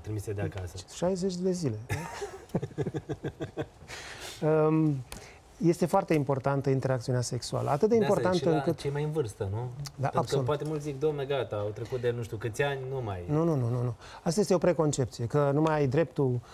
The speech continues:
Speaker 2: dacă ai trecut de cincizeci, șaizeci de ani, gata, la revedere, te duci la casa de pensii și acolo rămâi. Nu! Este vorba despre o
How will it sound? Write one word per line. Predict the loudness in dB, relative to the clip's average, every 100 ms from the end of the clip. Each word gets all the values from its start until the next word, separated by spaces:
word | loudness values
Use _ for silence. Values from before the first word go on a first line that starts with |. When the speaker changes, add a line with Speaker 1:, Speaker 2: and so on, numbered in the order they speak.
| -8
Speaker 2:
dacă | -2 2
ai | 2
trecut | 2 2
de | 0
cincizeci, | 2 2 2 2
șaizeci | 2 2 2
de | 2
ani, | 2
gata, | 2 2 2
la | 2
revedere, | 0 0 2 2
te | 0
duci | -2 0
la | 0 0
casa | 0 0
de | 0
pensii | 2 0 0
și | -2
acolo | 0 2 2
rămâi. | 2 0 -4 -2
Nu! | 4 4 4 -2 -20 -20 -20 -18 -20 -12 -2
Este | 2 4
vorba | 4 6 4
despre | 6 2 2 4 6 6 4 2
o | 2 4 4 4 2